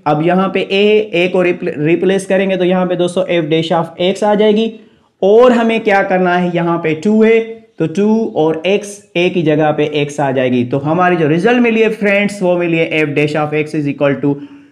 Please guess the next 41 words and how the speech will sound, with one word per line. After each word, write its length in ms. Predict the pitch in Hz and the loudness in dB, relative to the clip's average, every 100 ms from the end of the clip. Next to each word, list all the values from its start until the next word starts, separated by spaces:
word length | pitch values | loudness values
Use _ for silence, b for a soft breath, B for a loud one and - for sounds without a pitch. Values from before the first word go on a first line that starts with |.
| _ | _
टू 160 | 165 165 | 0 2
एक्स 240 | 160 160 | 2 0
फर्स्ट 260 | - 151 - | -4 -4 -2
प्रिंसिपल 500 | 151 151 151 135 139 | -2 -2 -2 -2 -2
फार्मूला 520 | 139 135 131 135 131 131 | -2 -4 -2 0 0 -2
की 160 | 131 | -2
मदद 280 | 123 123 127 | -2 0 -2
से। 160 | 123 120 | -2 -2
ये 200 | 117 151 | 0 0
हमारा 380 | 147 143 135 135 | 0 -2 0 -2
हो 200 | 127 123 | -2 -2
गया 180 | 120 127 127 - | 0 -2 -4 -6
आंसर। 560 | 123 120 120 - 156 107 - b b b b - | -2 -2 -2 -2 -2 -2 -8 b b b b 0
फ्रेंड, 260 | 226 262 | 2 4
अगर 260 | 208 226 247 | 4 4 4
हम 280 | 226 220 214 | 4 0 -2
इसी 300 | 202 202 262 | -4 0 0
फार-, 380 | 247 214 202 208 | 2 2 2 0
इसी 300 | 240 - 262 | -2 2 0
प्रॉब्लम 600 | 254 - 202 196 196 202 | 0 -2 2 4 4 0
को 160 | 190 170 | 0 0
अगर 360 | 175 165 180 180 | 0 -2 -2 -2
क्विकली 440 | 180 202 240 262 262 | 0 -2 0 -2 0
करना 280 | 214 180 165 | 0 2 0
चाहें, 520 | 165 143 151 160 165 B B B B B | 0 -2 -2 -2 -6 B B B B B
ट्रिक 220 | 185 214 - | -2 0 2
करना 280 | 247 240 202 | 2 2 2
चाहें, 380 | 165 156 156 | 0 -2 -2
अ, 760 | 160 - _ - 151 156 156 151 | -6 -12 _ -4 0 0 0 0
कॉम्पिटिटिव 380 | 170 196 247 226 | 0 0 0 0
एग्जाम 280 | 190 190 185 | 0 0 -2
के 120 | 170 | 0
लिए, 140 | 165 | 0
तो 100 | 165 | 0
उसमें 220 | 160 165 160 | -2 -2 -4
हम 60 | |
फर्स्ट 240 | 160 156 - | -2 -6 -4
प्रिंसिपल 420 | 156 147 139 143 | -8 -6 -6 -4
फार्मूला 440 | 143 143 143 143 | -2 -2 0 -2
नहीं 220 | 139 147 | 0 0
लगाएंगे। 420 | 147 139 135 123 | 0 2 2 0